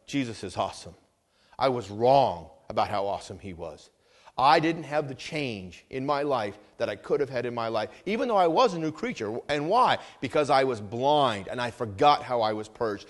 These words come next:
and I forgot what I was like before I was saved, and now I'm just thankful to be saved, and I'm growing in grace and in the knowledge of my Lord and Savior, Jesus Christ, and that's what I want to talk to you about. Amen? That's what the passage is saying. That's what the whole book is saying.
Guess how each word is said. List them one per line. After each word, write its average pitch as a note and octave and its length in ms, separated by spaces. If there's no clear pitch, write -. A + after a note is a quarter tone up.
and C3 140
I C3 60
forgot B2+ 400
what F3+ 120
I F3+ 100
was E3 140
like D#3+ 220
before D#3+ 380
I D3 80
was C#3+ 180
saved, D#3+ 300
and B2 200
now E3+ 240
I'm E3 140
just C#3 260
thankful F#3 400
to C#3+ 80
be A#2+ 100
saved, F3 380
and C3 100
I'm A#2 140
growing D#3+ 500
in A#2+ 140
grace D#3+ 640
and C3+ 80
in B2+ 80
the B2 80
knowledge D3+ 400
of C#3+ 100
my C3 140
Lord D#3+ 280
and D#3+ 120
Savior, D#3 400
Jesus C3 400
Christ, A#2 300
and G#2+ 100
that's A2+ 160
what A#2+ 80
I A2 60
want G#2+ 260
to - 40
talk G#2 140
to G2+ 40
you G2+ 40
about. G#2 160
Amen? G3+ 420
That's A#3 200
what D#4 100
the C4+ 60
passage G#3+ 400
is D#3+ 80
saying. G#3 240
That's C4+ 240
what C#4+ 100
the G#3+ 140
whole A3 220
book G3+ 680
is F#3 280
saying. C#3 440